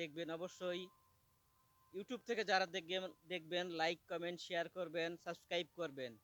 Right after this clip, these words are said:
Facebook থেকে যারা দেখবেন, অবশ্যই শেয়ার করে দেবেন। তো আজকে এই চা বাগান সম্বন্ধে যে কথাগুলো তুলে ধরলাম আপনাদের মাঝে, তো এখানকার আমার দুই ফিনলে কোম্পানির শ্রমিক ভাইকে পেয়ে গেলাম, তাদেরকে কিছু জানার চেষ্টা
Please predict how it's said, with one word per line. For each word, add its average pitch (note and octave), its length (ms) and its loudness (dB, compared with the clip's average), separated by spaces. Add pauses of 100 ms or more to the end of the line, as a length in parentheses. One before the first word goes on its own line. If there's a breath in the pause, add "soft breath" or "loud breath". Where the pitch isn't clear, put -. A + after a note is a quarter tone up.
(260)
Facebook F3+ 420 -4
থেকে G3 220 -2
যারা F3 140 4 (120)
দেখবেন, F3+ 340 0 (540)
অবশ্যই A3 420 2
শেয়ার G3 260 8
করে G3 220 2
দেবেন। F3 240 2 (520)
তো - 40 -4 (100)
আজকে G3+ 260 2 (320)
এই G3 120 8 (600)
চা F#3 120 6 (120)
বাগান G3 300 4
সম্বন্ধে G3 360 -2
যে F#3+ 140 4
কথাগুলো F#3 360 2 (120)
তুলে F#3 220 -4
ধরলাম E3+ 260 -2
আপনাদের E3 280 -4
মাঝে, D#3 220 -2 (560)
তো - 120 -8
এখানকার F3+ 360 0
আমার E3 300 4 (480)
দুই F#3 140 4 (680)
ফিনলে G3 300 -2
কোম্পানির F3+ 380 -2
শ্রমিক F#3+ 300 -4
ভাইকে E3 220 -2 (100)
পেয়ে F#3 220 2
গেলাম, E3 200 2 (100)
তাদেরকে D#3+ 580 -8 (200)
কিছু D#3+ 240 -14 (760)
জানার F#3+ 320 4
চেষ্টা F3 220 -4